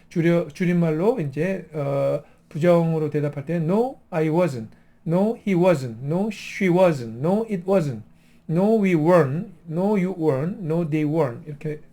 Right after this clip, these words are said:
하죠. Were you late? 너 늦었니?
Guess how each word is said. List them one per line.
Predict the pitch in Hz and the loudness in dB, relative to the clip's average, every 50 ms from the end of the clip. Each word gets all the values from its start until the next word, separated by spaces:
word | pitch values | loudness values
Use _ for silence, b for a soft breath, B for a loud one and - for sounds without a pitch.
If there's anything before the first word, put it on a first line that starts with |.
| _ - | _ -18
하죠. | - 160 151 175 220 277 - b b b b b b b b b _ | -14 -12 -6 -6 -6 -6 -6 b b b b b b b b b _
Were | - 170 175 185 202 | 0 2 4 4 6
you | 214 269 311 277 | 4 4 4 4
late? | 220 202 214 240 285 - - - - _ _ _ _ | 4 2 2 0 -2 -6 -14 -20 -20 _ _ _ _
너 | - 196 220 | -2 0 2
늦었니? | 185 147 147 185 196 190 190 - 185 175 233 311 349 - | 2 2 4 2 2 2 0 -2 0 0 0 0 -2 -6